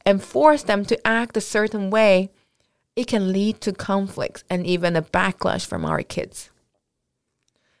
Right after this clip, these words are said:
If it is genuinely the kids' responsibility, then what parents can do is to hold back, observe silently, and ask if they need our assistance.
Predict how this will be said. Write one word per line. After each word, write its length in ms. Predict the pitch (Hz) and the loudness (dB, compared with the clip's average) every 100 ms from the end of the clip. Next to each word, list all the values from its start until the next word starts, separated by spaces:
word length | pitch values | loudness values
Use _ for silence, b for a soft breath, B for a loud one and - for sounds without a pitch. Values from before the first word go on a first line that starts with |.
| _ - | _ -4
If 180 | 254 240 | -4 0
it 180 | 285 294 | 2 4
is 180 | 302 294 | 2 -2
genuinely 880 | - 202 226 233 190 147 170 175 - _ | -2 0 0 -2 -2 -2 -4 -6 -12 _
the 80 | - | -12
kids' 360 | 190 277 233 - | -2 2 2 2
responsibility, 1080 | 196 185 165 170 180 156 120 - - 160 190 _ _ _ _ _ | -2 0 -2 -2 -4 -4 -4 -4 -8 -8 -8 _ _ _ _ _
then 180 | 262 262 | -2 2
what 200 | 302 - | 2 2
parents 480 | - 320 349 381 370 | -2 -2 0 0 -4
can 280 | - 180 170 | -4 -2 -2
do 300 | 165 160 170 | -2 -2 -2
is 140 | - 294 | -2 -2
to 160 | - 320 | 0 -4
hold 400 | - 233 220 - | -2 0 0 2
back, 400 | 196 202 - - _ _ _ _ _ _ - | 0 0 -4 -16 _ _ _ _ _ _ -4
observe 640 | 214 214 - - 175 175 _ | -4 -4 -4 -2 0 -2 _
silently, 680 | - - 170 165 - 104 95 - _ _ _ _ _ _ _ _ - | -14 -4 -2 -2 -6 -10 -14 -16 _ _ _ _ _ _ _ _ -6
and 200 | 285 - | -6 -4
ask 360 | 302 370 392 - _ _ _ | -4 -4 -6 -14 _ _ _
if 140 | 339 311 | -6 -2
they 120 | 330 | 0
need 360 | 311 302 302 285 | 0 0 0 0
our 160 | 262 | 0
assistance. 840 | 220 220 - - - - - - | 0 -4 -8 -12 -10 -12 -14 -20